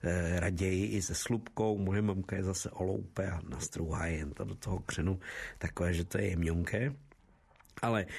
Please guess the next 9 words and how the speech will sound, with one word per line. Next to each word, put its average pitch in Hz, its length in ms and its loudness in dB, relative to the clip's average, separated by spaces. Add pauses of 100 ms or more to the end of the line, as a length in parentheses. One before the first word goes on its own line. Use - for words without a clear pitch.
(120)
eh, 92 260 2
někde 104 500 2
do 98 140 0
takovéhle 98 840 0
omáčky 92 720 0
nebo 95 220 0
do 95 80 -2
ta-, 87 280 -2
takového, 90 680 -2